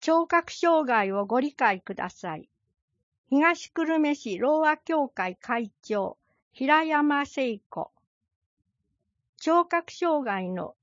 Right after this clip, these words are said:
一般認識は単なる耳が聞こえない人、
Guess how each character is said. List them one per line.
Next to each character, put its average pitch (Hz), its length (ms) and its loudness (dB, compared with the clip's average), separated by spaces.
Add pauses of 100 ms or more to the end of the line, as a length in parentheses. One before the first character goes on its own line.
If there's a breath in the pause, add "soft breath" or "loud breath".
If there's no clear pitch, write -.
(140)
一 262 160 -2 (160)
般 320 300 2
認 320 220 0
識 - 340 -10
は - 240 -4
単 311 280 0
な 220 140 0
る 185 220 -8
耳 294 340 4
が 294 160 0
聞 - 180 -14
こ 285 180 0
え 269 120 2
な 233 220 0
い 226 80 -4
人、 - 400 -10